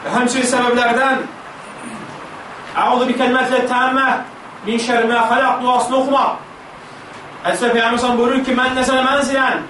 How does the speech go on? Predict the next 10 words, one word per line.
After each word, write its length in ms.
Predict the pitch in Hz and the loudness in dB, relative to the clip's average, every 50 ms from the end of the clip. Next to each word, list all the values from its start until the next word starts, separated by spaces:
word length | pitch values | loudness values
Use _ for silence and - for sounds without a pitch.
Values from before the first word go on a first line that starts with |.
| - - - - - | -14 -16 -18 -16 -6
kim 240 | - 247 254 254 247 | -4 -2 0 0 0
bir 120 | 262 254 | 0 4
yerə 240 | 254 254 262 269 254 254 | 4 4 4 4 4 2
gələrsə, 460 | 254 262 277 285 285 - - 277 262 - - - - - - - - - - - - - - - - - - - - - | 2 4 4 4 4 4 4 4 4 4 2 0 0 -4 -10 -14 -16 -16 -16 -16 -16 -16 -16 -16 -16 -14 -14 -12 -4 0
fəqal 460 | 202 - 220 247 277 277 277 269 269 | 0 2 2 4 4 4 4 2 2
və 60 | 269 262 247 | 2 2 2
deyərsə 380 | 269 285 294 277 269 277 262 - | 2 2 2 2 0 0 -2 0
ki, 160 | 277 269 226 185 165 - - - - - - 220 | 0 0 0 2 0 -2 -4 -10 -14 -10 -6 -2
"Əuzu 340 | 220 226 240 240 254 262 | 0 2 2 2 2 0
bi 80 | 247 226 | 0 0